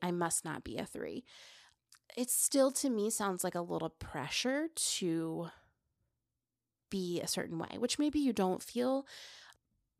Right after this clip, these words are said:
But if we were having this conversation over coffee, I would probably kind of check in on that and just kind of go, because my standard for perfection is not gonna be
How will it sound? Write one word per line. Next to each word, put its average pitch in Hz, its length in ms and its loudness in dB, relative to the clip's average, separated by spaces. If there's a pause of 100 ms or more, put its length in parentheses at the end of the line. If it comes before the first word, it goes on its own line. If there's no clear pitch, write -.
(100)
But 185 260 6 (200)
if 233 260 6
we 220 120 2
were 196 140 4
having 180 300 0
this 190 140 2
conversation 185 560 0
over 165 200 0
coffee, 160 420 -2
I 208 40 4
would 185 120 0
probably 190 480 -4
kind 190 220 -6
of - 80 -10
check - 380 -4
in 190 140 -2
on 233 180 0
that 262 400 -6 (640)
and 214 80 0
just 214 140 2
kind 220 160 -2
of 196 60 2
go, 180 320 4
because 240 280 -2 (920)
my 247 300 6
standard 247 400 4
for 202 140 2
perfection 180 600 -2
is 175 140 -2
not 185 240 0
gonna 190 160 0
be 175 300 2